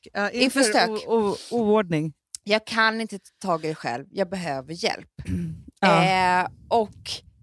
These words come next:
Speaker 2: jag tror att det här är nya. Jag tror att det är en del av min nya lycka. Att varje sak har sin plats, till exempel.
Speaker 1: Exakt.
Speaker 2: Förstår du?
Speaker 1: Men jag, men Amanda,
Speaker 2: Hanna,
Speaker 1: det finns en
Speaker 2: jag
Speaker 1: anledning
Speaker 2: började,
Speaker 1: varför våran
Speaker 2: vet du vad jag
Speaker 1: kompis
Speaker 2: började känna?
Speaker 1: Synnöve i, i Norge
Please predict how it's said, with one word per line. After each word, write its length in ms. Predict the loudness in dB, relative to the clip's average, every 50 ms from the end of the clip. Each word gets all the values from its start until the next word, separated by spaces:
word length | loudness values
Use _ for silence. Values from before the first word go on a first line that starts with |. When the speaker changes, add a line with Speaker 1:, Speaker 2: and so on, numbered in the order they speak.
| -20 _
Speaker 2:
jag 340 | -2 2 2 4 4 2 -2
tror 260 | -4 -4 -2 0 0
att 100 | -2 -2 -2
det 60 | -2
här 200 | -2 0 -2 -2
är 60 | -2
nya. 360 | -4 -6 -4 -4 -4 -4 -4
Jag 280 | -2 0 0 0 0 -2
tror 380 | -4 -2 -2 0 -2 -2 -6 -4 -2
att 120 | -2 -2 0
det 100 | -2 -2
är 40 | -2
en 140 | -2 -2 -4
del 300 | -6 -4 -2 -2 -2 -2
av 120 | -4 -6
min 240 | -6 -6 -8 -8 -8
nya 220 | -6 -6 -6 -6
lycka. 400 | -6 -8 -12 -14 _ -10 -10 -10 -10 _ _ _ _ _ _ _ _ _ _ 0
Att 140 | 0 0 -2 _ _ _ _ -20
varje 560 | -6 0 2 2 4 4 2 2 0 -4 -8 -8
sak 360 | -6 -4 -4 -4 -4 -8 -10
har 120 | -12 -12
sin 280 | -10 -8 -10 -10 -10 -12
plats, 460 | -14 -18 -18 -18 _ -16 -16 -14 -14
till 100 | -16 -18
exempel. 360 | -18 -18 -20 -20 -20 -20 -20 -20 _ _ _ _ _ _
Speaker 1:
Exakt. 240 | -2 -2 -2 0 2
Speaker 2:
Förstår 520 | 2 2 2 2 0 0 0 2 2 2 0
du? 120 | 0 2
Speaker 1:
Men 140 | 4 4 6
jag, 160 | 6 6 4 2 -2 -8 -16 -18 -18 -20 -4 0
men 120 | 2 4
Amanda, 360 | 4 6 4 4 4 4 4 4
Speaker 2:
Hanna, 320 | 4 2 2 4 4 4 4
Speaker 1:
det 60 | 4
finns 160 | 4 4 2
en 140 | 2 4 4 6
Speaker 2:
jag 100 | 6 6
Speaker 1:
anledning 300 | 6 6 6 6 6 6
Speaker 2:
började, 160 | 6 6 6 6
Speaker 1:
varför 100 | 6 6
våran 120 | 6 6 6
Speaker 2:
vet 80 | 6
du 40 | 6
vad 80 | 4 4
jag 80 | 6
Speaker 1:
kompis 200 | 4 4 4 4
Speaker 2:
började 120 | 4 4 6
känna? 160 | 6 6 6
Speaker 1:
Synnöve 160 | 6 6 6
i, 140 | 4 4 2 2
i 120 | 2 2
Norge 540 | 4 6 6 6 6 6 4 4 4 2 0